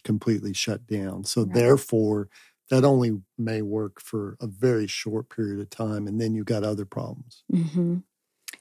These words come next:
Speaker 1: So
Speaker 2: So
Speaker 1: how
Speaker 2: I
Speaker 1: did you ever come to terms with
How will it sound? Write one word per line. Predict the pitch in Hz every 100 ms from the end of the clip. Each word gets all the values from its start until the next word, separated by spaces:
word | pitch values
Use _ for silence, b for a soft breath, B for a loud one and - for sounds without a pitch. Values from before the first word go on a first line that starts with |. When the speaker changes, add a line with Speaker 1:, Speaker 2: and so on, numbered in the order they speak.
| _ _ _ -
Speaker 1:
So | - 254
Speaker 2:
So | 135 127 -
Speaker 1:
how | 165
Speaker 2:
I | 170
Speaker 1:
did | 185 131
you | 139 135 -
ever | 135 117 131 113
come | - - 123 123 113
to | 113
terms | 98 - 117 113 107 104
with | 127 113 117 104